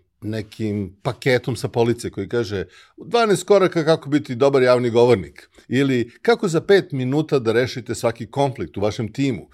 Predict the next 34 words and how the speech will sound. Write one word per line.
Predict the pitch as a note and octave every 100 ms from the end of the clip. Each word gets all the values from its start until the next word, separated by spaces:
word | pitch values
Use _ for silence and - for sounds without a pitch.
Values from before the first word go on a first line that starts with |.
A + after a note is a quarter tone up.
| -
ili | C3+ D3+ B2
„Kako | A2 D#3+ D#3+
da | C3
vas | B2 G#2+
svaki | - - G2+ A#2+ E3+ - D#3+
klijent | - D3 D3 C3 -
savršeno | A2+ - B2 C#3 - B2 A2+
razume”, | A#2 G#2+ G2+ - _
ili | F3 F#3+ D#3 - - - _ _ _
bilo | F2 F#2+ C3 C#3+
koja | C#3 A#2+
od | A2
tih | A#2 A2 G#2+
stvari | - G2+ G2+
ne | F#2 F2+
postoji | F#2 - F#2+ E2+
na | -
našoj | _ - - -
polici. | _ _ _
Na | G2
našoj | G2+ F#2+ D2+
polici | F#2+ G2+ G2
samo | - G2+ F2+
postoji | F#2 G2
alat | F#2+ G2
koji | - D#2
kaže, | - F#2 F2+ F2 - _ - _ _ _ -
Popričaj | A2 - B2 A#2+ A2+ G2 F2+
sa | - G#2+
klijentom, | - F2+ F2 D2 - - _ _
saznaj | - - D3+ D3 D#3 C#3 C3
sve | - - B2
o | G#2+
klijentu, | - G2 F2+ E2 -